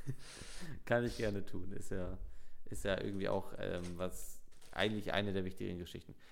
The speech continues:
So, wir hatten ein Concussion-Protokoll. So. Und, ähm, normalerweise setzt es ja immer dann ein, wenn vor allem Helmet-to-Helmet-Contact passiert, ähm, weil man gesagt hat, oh, okay, Kopfverletzungen in der N F L sind real.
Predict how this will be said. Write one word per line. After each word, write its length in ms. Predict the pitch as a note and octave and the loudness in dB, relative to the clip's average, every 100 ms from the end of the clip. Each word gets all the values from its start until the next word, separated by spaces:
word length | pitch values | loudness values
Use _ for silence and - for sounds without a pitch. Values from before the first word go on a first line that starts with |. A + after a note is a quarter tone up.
| - | -12
So, 120 | - F#2+ | -2 4
wir 80 | |
hatten 140 | C#3 E3 | 4 4
ein 120 | D#3 | 2
Concussion-Protokoll. 880 | C#3 B2 G2+ G#2 - - - E2 - - - - _ | 2 2 2 0 -6 -8 -6 -8 -8 -14 -20 -20 _
So. 260 | A#2 F#2+ - - - - | -8 -6 -8 -12 -20 -12
Und, 440 | G#2+ G2+ G2 F2+ | -6 -4 -4 -2
ähm, 200 | G#2 G2+ | 0 0
normalerweise 680 | G2+ A2+ C#3 D3+ C#3+ A#2+ A2+ | 2 2 4 4 4 2 2
setzt 260 | A2 A2+ - | 0 -2 -4
es 140 | - | -4
ja 80 | G#2 | -2
immer 240 | G#2+ G2 | 0 0
dann 320 | - A2+ C3 | 2 0 0
ein, 380 | A2 G#2 G#2+ G#2 | 0 0 0 -2
wenn 340 | F#2+ F#2 F#2+ F#2 - - - _ | -2 -2 -4 -6 -14 -20 -20 _
vor 200 | - - | -4 4
allem 460 | G2 G2 F#2+ F#2+ F2+ | 4 4 0 -2 -2
Helmet-to-Helmet-Contact 1300 | F2+ G#2 G#2+ G#2 F#2+ B2 B2+ B2+ - B2 - A#2 - | 0 0 0 -2 0 0 0 -2 -2 -2 -2 -6 -4
passiert, 480 | - - B2+ B2+ B2+ - - _ _ - - - - - G#2+ | -8 -2 0 0 -2 -18 -20 _ _ -12 -12 -12 -18 -6 2
ähm, 760 | G2+ F#2 F#2 F#2 F#2 F2+ F#2 - - - _ _ | 4 4 2 2 0 -2 -8 -14 -20 -20 _ _
weil 160 | G2 F#2+ | 0 2
man 160 | F#2+ | 2
gesagt 340 | F#2+ F#2 G#2 G#2+ | 2 2 2 2
hat, 180 | G2 - | 0 0
oh, 280 | A#2 A#2+ | 0 2
okay, 400 | G2 - G2+ A2+ - - - | -2 -2 -4 -4 -8 -12 -4
Kopfverletzungen 840 | A2+ - A#2 A2 G#2+ - G#2+ G2 | -2 0 2 2 0 -4 -4 -4
in 180 | F#2+ G2 | -4 -2
der 440 | F#2+ F#2+ F#2+ G2+ | 0 2 2 0
N 140 | - G2 | -2 -4
F 120 | F#2+ | -2
L 140 | G2 | -2
sind 220 | F#2+ F#2 F2+ | -2 -4 -4
real. 280 | A2+ C3 | -2 -2